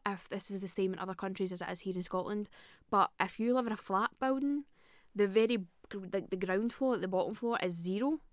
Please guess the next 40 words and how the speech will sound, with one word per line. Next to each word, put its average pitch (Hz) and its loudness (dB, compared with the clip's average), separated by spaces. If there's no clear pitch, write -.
so 196 2
it's, 165 2
like, 180 -2
zero 196 0
one, 190 0
and 190 0
then 180 2
it's - -4
one 190 -2
one, 247 0
two 240 0
one, 269 0
so - 0
it's, 175 0
like, 180 -2
zero 208 -2
floor, 214 0
what, 185 -6
first 190 -8
floor, 185 -6
second 220 -6
floor. 254 -2
It's 180 -4
not, 196 0
like, - -4
first 190 -6
floor, 175 -4
second 190 -4
floor, 214 -4
if - -10
that 202 0
makes 196 -4
sense. 233 0
The, 202 0
this, 196 0
this 302 -2
crime 214 2
actually 185 0
took - -6
place 185 -4